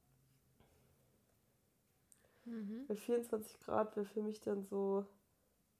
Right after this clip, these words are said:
Speaker 2: eine acht.
Speaker 1: Was wäre für dich eine zehn?
Speaker 2: Obwohl vierundzwanzig Grad ist eigentlich für mich eine zehn.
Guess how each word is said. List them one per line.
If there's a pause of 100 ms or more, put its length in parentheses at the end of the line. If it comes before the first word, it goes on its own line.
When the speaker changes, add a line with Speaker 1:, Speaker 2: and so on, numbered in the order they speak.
(1120)
Speaker 2:
eine
acht. (1300)
Speaker 1:
Was
wäre
für
dich
eine
zehn? (3250)
Speaker 2:
Obwohl
vierundzwanzig
Grad
ist
eigentlich
für
mich
eine
zehn.